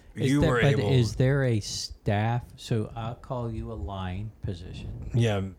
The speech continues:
Speaker 2: manufacturing, yeah.
Speaker 1: Yeah. So is there a staff position that supervises line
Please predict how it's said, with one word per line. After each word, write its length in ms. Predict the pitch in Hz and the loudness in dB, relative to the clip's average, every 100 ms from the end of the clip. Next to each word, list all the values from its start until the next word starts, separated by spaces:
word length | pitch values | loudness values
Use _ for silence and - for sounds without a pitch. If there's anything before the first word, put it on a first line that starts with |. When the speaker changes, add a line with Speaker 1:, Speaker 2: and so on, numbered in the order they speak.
| - - - | -18 -10 2
Speaker 2:
manufacturing, 680 | 127 113 113 95 - 92 | 4 4 2 -2 -2 -4
yeah. 180 | 95 85 - | -4 -4 -2
Speaker 1:
Yeah. 200 | 113 76 - - - - - | -2 -4 -6 -10 -10 -10 -8
So 200 | - 127 | -4 0
is 200 | 117 107 | 0 0
there 160 | 127 104 | -2 -2
a 60 | |
staff 640 | - - - 110 104 123 - - | -4 -8 -4 0 0 -2 -4 -4
position 720 | 135 107 101 - 101 113 120 - - - - - - - - _ - | -2 -4 -6 -6 -8 -8 -10 -16 -20 -20 -20 -20 -20 -20 -20 _ -4
that 200 | 120 - | -4 -2
supervises 1000 | - 139 131 117 107 98 98 101 - - | 0 2 2 2 2 2 0 -4 -8 -10
line 640 | 104 101 104 104 107 101 | -6 0 2 2 2 0